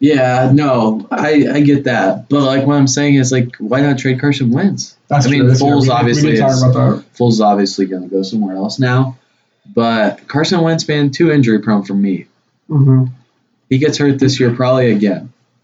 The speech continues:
Speaker 2: Man, they made their decision. Um, I mean, yeah, if he stays, like, completely healthy, he can make a case just 'cause,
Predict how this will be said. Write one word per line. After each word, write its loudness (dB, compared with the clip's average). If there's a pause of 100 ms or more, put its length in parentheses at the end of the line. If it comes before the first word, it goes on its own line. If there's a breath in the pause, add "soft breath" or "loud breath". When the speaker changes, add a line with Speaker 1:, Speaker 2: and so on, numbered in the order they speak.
(140)
Speaker 2:
Man, 0
they 4
made 4
their 2
decision. 2
Um, 2 (180)
I 2
mean, 4
yeah, 0
if -2
he 0
stays, 2
like, -2
completely 2
healthy, 0 (600 loud breath)
he 0
can 4
make 4
a 2
case 0
just -2
'cause, 0